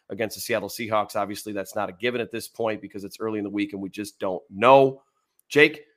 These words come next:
before we sign off, any final thoughts on Packers, Chiefs, and any very early thoughts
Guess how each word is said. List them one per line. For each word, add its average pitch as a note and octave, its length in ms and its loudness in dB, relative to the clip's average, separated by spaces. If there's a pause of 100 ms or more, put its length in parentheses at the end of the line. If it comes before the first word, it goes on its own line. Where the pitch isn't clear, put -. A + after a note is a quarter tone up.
(180)
before C#3+ 200 0
we C3+ 100 0
sign C3 280 4
off, B2+ 380 0 (580)
any C#3+ 160 2
final C#3+ 300 4
thoughts C3+ 560 0
on A2+ 400 0 (320)
Packers, C3 480 4
Chiefs, C3+ 560 -4
and A2 160 -2
any A#2+ 220 -2
very C#3 580 6
early B2+ 240 2
thoughts A#2 420 0